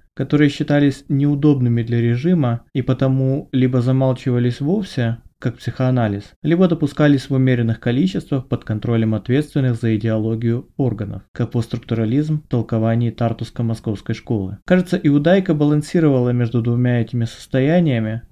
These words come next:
Кажется, иудаика балансировала между этими двумя состояниями, так что время от времени работы на тему еврейской истории и этнографии проходили через советскую цензуру, хотя большая часть исследований всё-таки проводилась подпольно,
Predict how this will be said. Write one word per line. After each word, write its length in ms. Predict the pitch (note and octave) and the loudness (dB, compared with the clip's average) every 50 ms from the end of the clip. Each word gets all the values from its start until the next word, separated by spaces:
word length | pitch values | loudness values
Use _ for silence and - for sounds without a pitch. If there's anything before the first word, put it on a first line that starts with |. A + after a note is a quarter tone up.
| _ _ | _ _
Кажется, 300 | - D#3 D3 - - D#3+ | 0 0 2 2 4 4
иудаика 440 | D#3 D#3 D#3+ E3+ F3+ E3+ - D#3 | 4 6 6 6 6 4 4 2
балансировала 720 | C#3+ C#3 C#3 C#3+ D3 D3 C#3+ - F3 D#3 D3+ C#3 C3 B2 A#2+ | 0 2 2 2 2 0 0 0 2 2 4 4 4 2 2
между 340 | A#2 A#2 A#2 A2+ A#2 B2 A#2+ | 2 0 0 0 0 0 0
этими 260 | A2+ A#2+ B2 A#2+ A#2 | 0 0 -2 -2 -2
двумя 320 | A2+ A#2 A#2+ B2 A#2+ A#2 | -2 -2 -2 0 0 -2
состояниями, 1000 | A#2 - B2+ A#2+ - - C3+ C3+ C#3+ D#3 D#3+ D#3 C#3+ B2+ A#2 A2 A2 A2 A2 A#2 - - _ _ _ | -2 -2 -4 -6 -4 -4 -2 0 0 2 2 0 0 0 0 -2 -2 -4 -4 -6 -8 -14 _ _ _
так 160 | - B2 - | -2 -2 -2
что 140 | - - C3 | -2 0 0
время 300 | B2 B2+ C3+ C3 C3 C3 | 2 4 4 4 2 2
от 100 | B2+ B2+ | 0 0
времени 320 | D3 D3 D#3 D3+ D3 C3+ B2+ | 2 2 2 4 2 2 0
работы 520 | B2 B2 A#2+ A#2+ B2+ D3 E3 E3+ - C#3 | 0 0 0 0 0 0 0 0 0 -2
на 140 | B2 A#2 A2+ | -2 -2 -2
тему 260 | - - B2+ A#2+ A#2 | -2 -2 -2 0 0
еврейской 640 | A#2+ A2+ A#2+ A#2+ B2 B2 B2 A#2 - - - A#2+ A#2 | 0 0 0 0 2 2 0 0 -2 -4 -4 -2 -2
истории 500 | A#2 - - - C3+ C3 B2+ B2 A#2 A2+ | -4 -4 -4 0 0 2 2 2 0 -2
и 220 | - - B2+ B2 | -2 -2 -2 -2
этнографии 800 | A#2+ A#2 - B2+ A#2 A2+ B2 C3+ D#3 F3 F3+ - B2+ A#2+ A#2+ B2 - _ _ _ - | -2 -2 -4 -4 -4 0 2 2 2 2 0 -2 -4 -4 -4 -6 -10 _ _ _ -2
проходили 520 | D3 C#3 B2+ - C3 A#2+ B2 C3+ D3 D3+ | 0 0 0 2 0 2 2 2 2 2
через 280 | C#3 - D3 C3+ C3 B2+ | 0 0 0 0 0 0
советскую 520 | - C3 B2+ B2 B2 A#2+ - - C3+ B2+ | 0 0 2 2 0 0 -2 -2 -2 -2
цензуру, 600 | - - C#3 C3 B2 B2+ B2 A2+ G#2+ G#2 - - - _ - | -2 -2 -4 -2 0 0 0 0 0 -2 -8 -12 -18 _ -6
хотя 260 | - B2 - B2 A#2 | -4 -2 0 0 0
большая 400 | A2+ B2 C3 C3 B2 - B2+ A2+ | 2 2 2 2 2 0 -2 -2
часть 300 | - - A2+ G#2+ - - | 0 -2 -4 -4 -4 -8
исследований 600 | A2+ - - C#3+ D#3+ E3 D#3+ D3 C3 B2 A#2 A2+ | -10 -2 0 2 2 4 4 2 2 2 0 -2
всё-таки 460 | A2 - - C#3+ C#3+ - D3+ - C3 | -4 -4 -4 -4 -4 -2 -2 -4 -4
проводилась 560 | C3+ C3+ B2+ A#2+ A#2 A#2 A#2 A#2+ A#2+ A#2+ A#2 | -2 -2 0 0 0 2 2 2 0 0 -2
подпольно, 680 | - - B2+ B2 - - A#2+ A2+ G#2+ G2+ G2 F#2+ F#2+ | -4 -6 -6 -6 -6 -4 -2 -2 -2 -2 -4 -6 -10